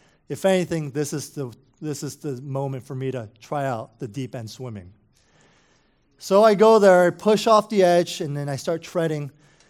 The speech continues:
And I tread for a whole, like, one second or something. It was ridiculous.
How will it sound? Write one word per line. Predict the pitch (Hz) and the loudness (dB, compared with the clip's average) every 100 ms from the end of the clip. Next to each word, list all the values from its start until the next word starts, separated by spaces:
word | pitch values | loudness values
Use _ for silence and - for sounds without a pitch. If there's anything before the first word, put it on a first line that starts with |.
| _ _ _ | _ _ _
And | 151 | -6
I | 160 | -6
tread | 160 202 185 | -4 0 0
for | - | 0
a | 156 | -6
whole, | - 190 202 196 | -6 -4 0 0
like, | 165 156 | -2 -6
one | 127 156 151 | -6 -6 -6
second | - 160 143 135 | -6 -6 -6 -8
or | 117 | -12
something. | - 123 123 | -14 -16 -14
It | |
was | 117 | -14
ridiculous. | 120 117 131 139 113 110 - | -12 -8 -8 -8 -14 -14 -18